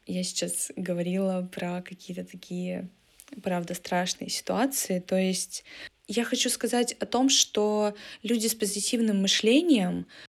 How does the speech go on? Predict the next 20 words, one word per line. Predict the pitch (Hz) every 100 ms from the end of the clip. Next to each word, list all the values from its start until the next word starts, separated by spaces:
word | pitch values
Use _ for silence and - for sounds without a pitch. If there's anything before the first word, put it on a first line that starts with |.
| _ _
на | 220 220
самом | 240 247 233 220
деле | 190 226 247 226 220
не | 214 214
витают | 214 220 247 254 220 190
в | 190
облаках, | 185 190 190 - 208 247 320 349 - - -
и | 202 214 214 208 202 - - - -
им | - 233
не | 233 214
видится | 220 240 254 - - 196 190 -
этот | 214 208 202
мир | 202 220 233 - - - -
радужным, | 185 - 208 208 190 185 185
прекрасным | 185 180 - 196 233 - 208 190
постоянно. | 208 196 - 185 180 190 208 196 180 185
Это | 196 196
не | 208 202
абсолют. | 190 - - 170 175 160 - _ _ - -
Но | - 196 196 202 208 208 208 202 202 -